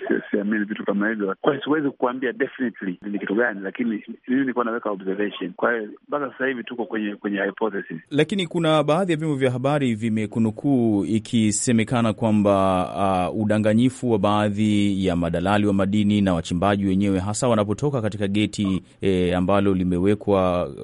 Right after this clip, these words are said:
Speaker 2: katika ukuta ule wa Mererani, ndicho chanzo cha mapato haya kushuka.
Speaker 1: Unajua, na nyinyi watu wa-, nani, wanahabari bana, huwa mna, mna, mna exaggerate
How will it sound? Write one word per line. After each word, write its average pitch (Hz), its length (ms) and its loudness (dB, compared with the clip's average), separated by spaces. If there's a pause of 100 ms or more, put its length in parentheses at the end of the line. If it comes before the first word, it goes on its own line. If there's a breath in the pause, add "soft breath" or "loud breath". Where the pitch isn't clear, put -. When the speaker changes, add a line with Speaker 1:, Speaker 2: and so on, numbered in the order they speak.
(140)
Speaker 2:
katika 95 320 -4
ukuta 104 440 -2
ule 95 160 2
wa 90 140 0
Mererani, 90 640 0
ndicho 101 500 -2
chanzo 110 640 2
cha 92 200 -4
mapato 95 320 -2
haya 95 240 2
kushuka. 90 440 -6 (540)
Speaker 1:
Unajua, 165 400 0
na 123 120 -2
nyinyi 156 240 -4
watu 139 220 -2
wa-, 113 180 -4
nani, 113 260 -2
wanahabari 113 560 -2
bana, 107 280 -8 (280 loud breath)
huwa 143 260 0
mna, 113 280 -4
mna, 101 260 -6
mna 101 220 -2
exaggerate 113 680 -2